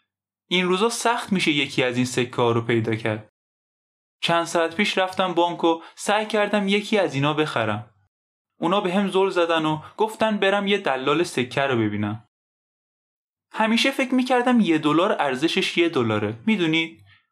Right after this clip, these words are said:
قبلاً اینجوری بود. ولی به نظر می‌رسه الان نقرهٔ استفاده شده تو این سکه خودش دو سه دلار میارزه.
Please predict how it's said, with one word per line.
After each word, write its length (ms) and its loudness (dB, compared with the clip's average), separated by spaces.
قبلاً 340 2
اینجوری 480 2
بود. 300 -4
ولی 200 2
به 120 0
نظر 320 0
می‌رسه 360 0
الان 440 0
نقرهٔ 560 0
استفاده 580 0
شده 260 -2
تو 140 -4
این 120 0
سکه 600 -2
خودش 500 -2
دو 100 0
سه 180 0
دلار 380 2
میارزه. 600 -2